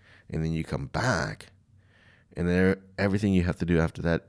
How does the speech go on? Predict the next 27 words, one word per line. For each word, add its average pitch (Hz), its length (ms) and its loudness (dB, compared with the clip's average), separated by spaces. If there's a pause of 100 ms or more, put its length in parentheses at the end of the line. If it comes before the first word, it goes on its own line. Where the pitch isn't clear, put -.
is 80 120 0
work 95 300 -2
again, - 380 -10
because - 260 -10
you 69 80 -8
gotta 71 160 -4
work 67 240 -8
at - 100 -8 (200)
unpacking, 78 680 -4
you - 60 -8
gotta - 220 -10
work - 200 -12 (120)
washing - 280 -8
the - 160 -14
clothes 82 560 2 (640)
that - 140 -8 (140)
you 71 100 -8
got - 160 -10
dirty, 87 380 2
and - 260 -8 (140)
everything 80 400 -2
that - 180 -2
you 73 380 0 (100)
brought - 380 0
back, 73 560 0 (340)
you 78 160 -4
know, 67 340 -4